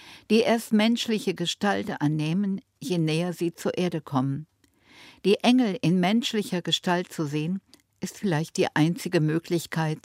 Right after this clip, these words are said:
ihren Anblick zu überleben. Der Dichter Rainer Maria Rilke sagt von den Engeln: „Denn das Schöne ist nichts als der schrecklichen Anfang, den wir noch gerade ertragen.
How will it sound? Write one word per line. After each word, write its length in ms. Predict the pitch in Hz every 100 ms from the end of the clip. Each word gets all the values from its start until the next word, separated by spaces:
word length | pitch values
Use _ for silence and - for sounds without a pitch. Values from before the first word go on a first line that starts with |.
| -
ihren 220 | 160 208 208
Anblick 540 | 156 160 151 151 -
zu 100 | 170
überleben. 680 | 170 160 156 151 147 143 147 _ _ _ _ - - - - -
Der 120 | 180
Dichter 480 | 220 - - 196 170
Rainer 360 | 170 196 214
Maria 380 | 180 165 175 156
Rilke 480 | 143 170 220 - 131
sagt 300 | 131 160 -
von 180 | 190 165
den 160 | 165
Engeln: 500 | - 165 165 156 147 _ _ _ _ _ -
„Denn 160 | 143 135
das 180 | 135 -
Schöne 500 | - 190 202 180 143
ist 280 | 156 -
nichts 400 | 175 190 - -
als 340 | - - 147 -
der 140 | 151
schrecklichen 640 | - - 165 - 160 - 185
Anfang, 560 | 180 185 - 160 160 - - - - -
den 180 | 196 202
wir 80 | 190
noch 240 | 170 -
gerade 440 | 175 156 160 175
ertragen. 680 | 185 - - - 175 147 135